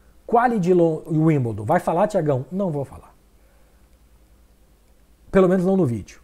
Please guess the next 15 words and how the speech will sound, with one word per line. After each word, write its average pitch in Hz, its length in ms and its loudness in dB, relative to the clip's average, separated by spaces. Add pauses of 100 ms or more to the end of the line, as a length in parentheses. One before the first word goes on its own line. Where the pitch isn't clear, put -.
(340)
Quer 180 160 0
saber 165 280 0
o 170 60 0
que 170 80 -4
eu 147 80 -2
penso? 190 360 -4
Vou 165 140 -2
esperar 156 320 -4
precificar, 185 500 -8
porque - 160 -6
não 147 120 -6
tem 175 260 -6
absolutamente 156 680 -6
nada 208 460 -4
precificado. 139 600 -12